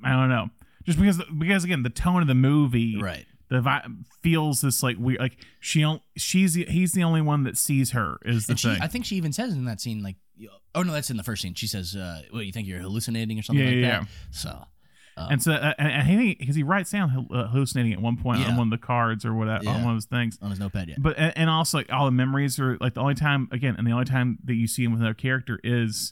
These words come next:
Speaker 2: Yeah.
Speaker 1: Sotilege when it's like, and that's what the char-, another character, I think, is she a fictional
Speaker 2: And,
Speaker 1: character
Speaker 2: and she
Speaker 1: as
Speaker 2: even
Speaker 1: well?
Speaker 2: describes his memory as a garbage dump. <laughs>
Speaker 1: Yeah.
Speaker 2: <laughs> So
Speaker 1: So it's like, are these memories just kinda coming together? Like, what leads him
Speaker 2: Yeah.
Speaker 1: down these paths?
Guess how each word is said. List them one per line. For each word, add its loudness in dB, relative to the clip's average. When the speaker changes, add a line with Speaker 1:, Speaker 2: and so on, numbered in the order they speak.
Speaker 2:
Yeah. -6
Speaker 1:
Sotilege 2
when 2
it's -4
like, -4
and 0
that's 2
what 0
the 2
char-, -2
another 0
character, -4
I -8
think, -10
is -4
she 0
a -2
fictional -2
Speaker 2:
And, -8
Speaker 1:
character 0
Speaker 2:
and 2
she 4
Speaker 1:
as 2
Speaker 2:
even 2
Speaker 1:
well? 4
Speaker 2:
describes -2
his -4
memory -2
as -4
a -14
garbage -8
dump. -6
<laughs> 0
Speaker 1:
Yeah. 2
Speaker 2:
<laughs> 2
So -4
Speaker 1:
So 0
it's -2
like, -2
are 2
these 2
memories 2
just -4
kinda 0
coming 2
together? 0
Like, -2
what 0
leads -2
him 2
Speaker 2:
Yeah. 4
Speaker 1:
down 2
these -2
paths? -2